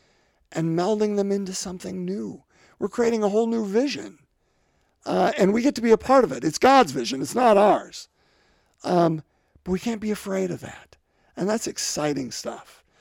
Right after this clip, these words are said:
Molly, we're about ready to, to do our prayer at the end. Any final words you want to say in our gospel today?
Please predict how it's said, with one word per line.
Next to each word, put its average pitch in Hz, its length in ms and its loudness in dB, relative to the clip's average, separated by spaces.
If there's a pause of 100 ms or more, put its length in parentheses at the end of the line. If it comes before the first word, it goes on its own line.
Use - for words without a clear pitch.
(220)
Molly, 214 560 2
we're 156 240 2
about 202 300 4
ready 208 300 4
to, 180 280 2
to 160 160 0
do 175 100 4
our 165 120 4
prayer 190 260 -2
at 175 80 -2
the 185 120 2
end. 190 200 0
Any 196 260 -2
final 196 560 0
words 185 300 2
you - 80 -2
want 160 100 -4
to - 60 -4
say - 160 -6
in 151 100 -4
our 131 80 -4
gospel - 420 -8
today? - 300 -14